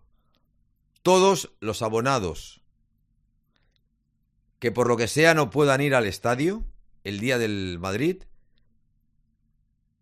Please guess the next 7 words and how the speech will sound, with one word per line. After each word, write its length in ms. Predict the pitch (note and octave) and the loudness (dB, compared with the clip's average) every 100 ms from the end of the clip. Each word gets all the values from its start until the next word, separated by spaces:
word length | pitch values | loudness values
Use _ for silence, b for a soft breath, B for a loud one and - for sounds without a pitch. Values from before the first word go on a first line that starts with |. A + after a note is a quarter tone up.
| _ - | _ -12
y 160 | A2+ | -10
quieran 540 | F#2 D3+ C3 F#2+ E2+ _ _ _ _ _ _ | 0 0 2 -2 -8 _ _ _ _ _ _
que 160 | - A2 | -4 0
alguien 240 | C#3+ C#3+ | 2 0
utilice 480 | A#2+ G2+ G#2 B2 - | -2 -4 -6 -6 -6
el 100 | G2 | -6
carnet, 540 | F#2 F2 G#2 E3+ G3 | -6 -6 -4 -4 -6